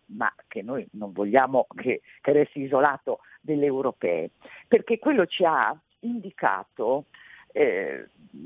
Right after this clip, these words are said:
che la Lega era riuscita, così come ha sintetizzato benissimo il direttore Feltri, era riuscita a diventare il partito di un grande blocco sociale, che è un blocco sociale prima ancora che un blocco politico,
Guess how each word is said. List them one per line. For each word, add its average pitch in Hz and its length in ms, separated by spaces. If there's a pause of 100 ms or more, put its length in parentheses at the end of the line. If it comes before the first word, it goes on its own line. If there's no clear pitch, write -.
(320)
che 233 160
la 220 100
Lega 151 600
era 202 260
riuscita, 208 800
così 139 260
come 113 300
ha 117 180
sintetizzato 113 680
benissimo 95 440
il 98 60
direttore 95 340
Feltri, - 480 (420)
era 240 200
riuscita 226 380
a - 20
diventare 151 720
il 196 160
partito 202 500
di 185 180
un 190 200
grande 196 480
blocco 104 380
sociale, - 640 (760)
che 190 340
è - 100
un 185 80
blocco 196 300
sociale 185 480
prima 160 240
ancora 143 280
che - 120
un 123 100
blocco 117 320
politico, - 680